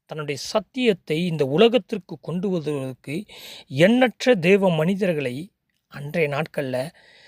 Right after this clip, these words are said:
அற்புதமாக பயன்படுத்தியிருக்கிறார். அதே வேளையில அநேக எண்ணற்ற தேவ மனிதர்கள்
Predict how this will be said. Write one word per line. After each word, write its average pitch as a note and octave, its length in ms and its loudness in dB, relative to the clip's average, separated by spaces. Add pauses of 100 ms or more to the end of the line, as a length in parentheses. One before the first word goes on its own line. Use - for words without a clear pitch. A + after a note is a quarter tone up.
(220)
அற்புதமாக G#3+ 840 2
பயன்படுத்தியிருக்கிறார். D3 880 -4 (460)
அதே C3+ 340 -2
வேளையில B2 540 0 (500)
அநேக D3+ 460 0
எண்ணற்ற D3 580 -2
தேவ C#3 320 0
மனிதர்கள் B2+ 580 -6